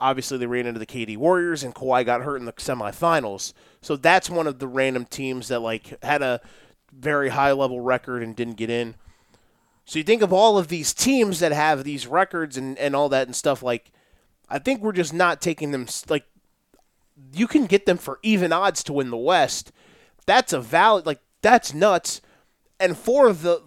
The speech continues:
for the Suns, they're playing so well, and we have to, we, it's official, they have the best backcourt in the league, right?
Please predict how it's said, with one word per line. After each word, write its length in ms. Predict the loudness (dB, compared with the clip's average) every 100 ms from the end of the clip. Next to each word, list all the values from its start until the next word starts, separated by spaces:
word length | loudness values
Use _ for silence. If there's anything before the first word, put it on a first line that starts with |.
| -8
for 120 | -8
the 100 | -6
Suns, 500 | 4 6 6 2 -8 _ _ _ _ _ _ _ _
they're 180 | -2 -2
playing 400 | 0 0 2 2
so 260 | 0 2 4
well, 540 | 4 4 4 2 0
and 460 | 0 0 0 -6 -12 _ _ _ _ _ _ _ _ _
we 160 | -6 4
have 180 | 6 6
to, 140 | -4 _ -20 -20 -20 _ _ _ _ _
we, 280 | -14 -4 0
it's 180 | 0 0
official, 460 | -2 2 2 2 0
they 140 | 4
have 180 | 4 2
the 100 | 0
best 280 | 0 0 0
backcourt 440 | -2 -2 -8 -12
in 60 | -10
the 80 | -12
league, 220 | -12 -14
right? 240 | -8 -8